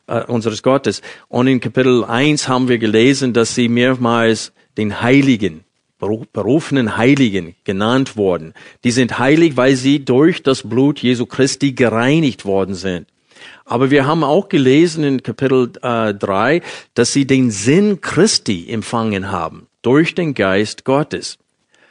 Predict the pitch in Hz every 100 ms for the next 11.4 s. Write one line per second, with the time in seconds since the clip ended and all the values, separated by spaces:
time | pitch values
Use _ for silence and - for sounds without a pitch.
0 | _ _ 123 123 131 123 139 170 143 101
1 | - 127 185 135 110 131 170 185 120 120
2 | 127 131 - 165 - - 87 - - 110
3 | 92 - 104 87 - - _ _ _ -
4 | 107 98 - - 113 107 120 107 87 101
5 | - 117 107 - 110 120 147 156 113 85
6 | - _ - - - 117 143 139 123 143
7 | 165 - - - _ _ _ _ _ _
8 | _ _ _ 139 127 127 120 175 240 165
9 | 92 78 _ _ _ _ _ - 180 202
10 | 175 147 123 113 135 196 143 110 107 -
11 | 202 110 - -